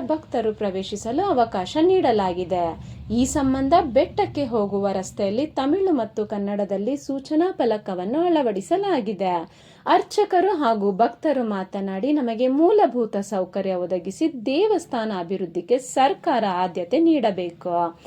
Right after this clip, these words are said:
ವಾಸ್ತವ್ಯ ಹೂಡಲು ಹಾಗೂ ಸೇವೆಗಳನ್ನು ಮಾಡಲು ಅನುಕೂಲ ಮಾಡಿಕೊಡಬೇಕು" ಎಂದು ಪ್ರಾರ್ಥನೆ ಮಾಡಿದರು. ವರದಿ ಕುಮಾರ ಎಸ್, ಚಾಮರಾಜನಗರ.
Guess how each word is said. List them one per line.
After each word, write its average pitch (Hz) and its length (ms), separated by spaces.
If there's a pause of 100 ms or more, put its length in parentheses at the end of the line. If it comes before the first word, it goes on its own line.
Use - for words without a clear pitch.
(320)
ವಾಸ್ತವ್ಯ 330 640
ಹೂಡಲು 214 560
ಹಾಗೂ 202 400
ಸೇವೆಗಳನ್ನು 247 840
ಮಾಡಲು 190 420
ಅನುಕೂಲ 269 580
ಮಾಡಿಕೊಡಬೇಕು" 190 920
ಎಂದು 180 320
ಪ್ರಾರ್ಥನೆ 285 640
ಮಾಡಿದರು. 196 880 (680)
ವರದಿ 370 560
ಕುಮಾರ 370 340
ಎಸ್, 415 460
ಚಾಮರಾಜನಗರ. 190 840